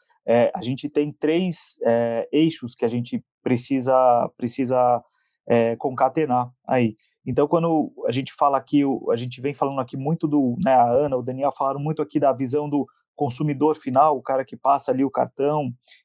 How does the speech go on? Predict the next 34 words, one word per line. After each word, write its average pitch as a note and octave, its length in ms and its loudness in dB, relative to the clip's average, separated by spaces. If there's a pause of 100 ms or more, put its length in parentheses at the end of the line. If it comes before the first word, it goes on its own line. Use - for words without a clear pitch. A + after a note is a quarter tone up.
(120)
é, A#2 380 0
e, B2+ 520 -2
e, - 20 -4
e - 20 -6
recebe C3+ 460 0
o - 20 -4
benefício C3 600 -2
e - 40 -12
pode C3+ 300 0
se, B2 340 2 (800)
pode B2+ 200 4
se - 60 -16
programar B2+ 600 0 (360)
por A2+ 120 0
uma A#2+ 160 4
troca A#2+ 260 0
de A#2 80 -8
passagem A#2 500 -2
aérea C3 520 0
ou, B2+ 260 -4
ou B2+ 400 -4
o B2+ 80 -4
imediatismo B2+ 640 -2
do A#2 140 -6
cashback. C3 640 -2 (300)
A A#2+ 100 4
gente C#3+ 240 -2
aqui D3 180 -2
tem D#3 160 -2
o D#3 120 -2
outro D#3+ 320 0
lado, D3+ 400 2
que E3 200 -2
é, D#3+ 200 -2